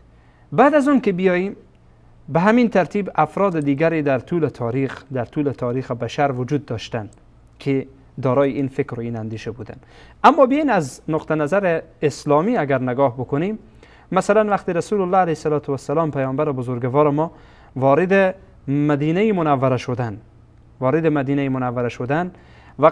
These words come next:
قبل از آن که وارد مدینه بشن، حتی وقتی اسلام ظهور کرد در جزیرة العرب و در کل،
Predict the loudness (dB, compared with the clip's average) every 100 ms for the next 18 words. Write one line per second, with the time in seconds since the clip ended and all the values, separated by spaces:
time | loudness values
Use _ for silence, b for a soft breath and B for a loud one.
0 | 6 6 6 2 0 0 2 2 2 0
1 | -2 -4 -4 -4 -4 -4 -4 -2 0 -2
2 | -4 -6 -2 -2 -2 0 2 2 0 -6
3 | -6 -16 -20 -2 0 0 -2 -2 -4 -4
4 | -4 -4 -2 0 0 -2 -4 -4 2 2
5 | 4 2